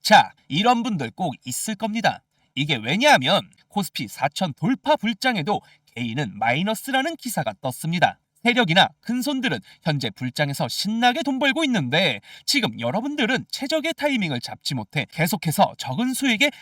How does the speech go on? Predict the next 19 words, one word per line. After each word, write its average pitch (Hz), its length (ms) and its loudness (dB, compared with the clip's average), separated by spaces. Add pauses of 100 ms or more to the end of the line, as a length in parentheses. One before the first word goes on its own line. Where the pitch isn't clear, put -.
만족하시는 175 800 2
상태일 170 460 -2
겁니다. 196 600 2
그래서 208 340 4 (200)
현재는 156 360 -2
최적의 180 420 -4
타이밍을 226 480 -2
잡아야만 226 580 4
주식으로 127 560 -6
돈을 156 260 -4
벌 190 160 -2
수 226 140 -8
있는 196 180 -2
상황입니다. 180 640 2 (400)
하지만 170 340 0
제가 160 300 -2
누구입니까? 175 580 2 (240)
주식 196 360 0
킹메이커입니다. 214 1000 2